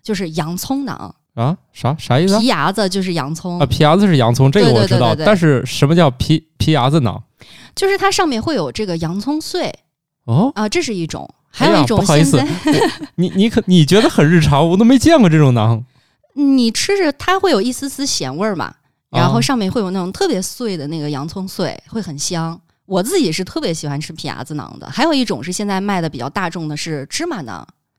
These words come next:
Speaker 1: 上面是放芝麻的。
Speaker 2: 哦，我
Speaker 1: 啊，
Speaker 2: 这个
Speaker 1: 这是主流的。
Speaker 2: 实在是见识太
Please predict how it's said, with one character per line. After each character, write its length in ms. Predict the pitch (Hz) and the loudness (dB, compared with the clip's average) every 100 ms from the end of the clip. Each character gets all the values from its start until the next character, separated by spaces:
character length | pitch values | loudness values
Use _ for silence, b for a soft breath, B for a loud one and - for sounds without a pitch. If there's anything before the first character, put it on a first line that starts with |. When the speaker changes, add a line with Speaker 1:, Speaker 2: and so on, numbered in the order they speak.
| _ | _
Speaker 1:
上 160 | - 220 | -8 -6
面 160 | 190 147 | -6 -6
是 200 | - 170 | -6 -6
放 200 | 196 180 | -6 -8
芝 200 | - 214 | -8 -8
麻 180 | 175 | -8
的。 180 | 127 95 - _ _ | -10 -14 -18 _ _
Speaker 2:
哦， 120 | - 147 | -12 -6
我 300 | 120 120 120 | -6 -6 -2
Speaker 1:
啊， 260 | - 147 | 0 0
Speaker 2:
这 100 | - 147 | -2 -2
个 240 | 131 120 | 0 2
Speaker 1:
这 80 | 120 | 2
是 120 | - | 2
主 360 | - - 240 196 | 0 0 2 4
流 180 | 202 220 | 4 4
的。 200 | 311 143 | 4 2
Speaker 2:
实 40 | |
在 220 | 160 214 | 4 4
是 340 | 170 156 135 123 - | 4 4 4 4 0
见 220 | - 185 | 2 4
识 120 | 143 | 4
太 280 | 135 220 185 | 2 4 4